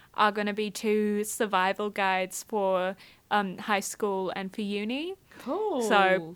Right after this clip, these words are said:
Speaker 1: pe-, maybe people going newly into it or people that are there just being like, "How do I actually, you know,
Speaker 2: Get by.
Speaker 1: s-, survive?"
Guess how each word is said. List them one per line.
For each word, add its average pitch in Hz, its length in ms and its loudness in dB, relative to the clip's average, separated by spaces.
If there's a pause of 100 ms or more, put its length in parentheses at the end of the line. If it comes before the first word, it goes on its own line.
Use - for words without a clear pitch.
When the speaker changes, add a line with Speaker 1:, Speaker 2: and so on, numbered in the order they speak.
(140)
Speaker 1:
pe-, 233 140 -2
maybe 208 280 2
people 208 420 2
going 202 520 -2
newly 208 320 0
into 214 280 -4
it 196 280 -2
or 185 300 -2
people 208 300 -10
that 202 180 -2
are 196 60 -10
there 185 280 0
just 185 300 -10 (100)
being 202 160 -2
like, 196 200 -2
"How 269 260 -2
do 339 80 -4
I 349 160 0
actually, 330 580 -4
you 311 120 -6
know, 254 280 -4 (360)
Speaker 2:
Get 233 260 -6
by. 302 420 -2
Speaker 1:
s-, 196 80 -10
survive?" 339 500 2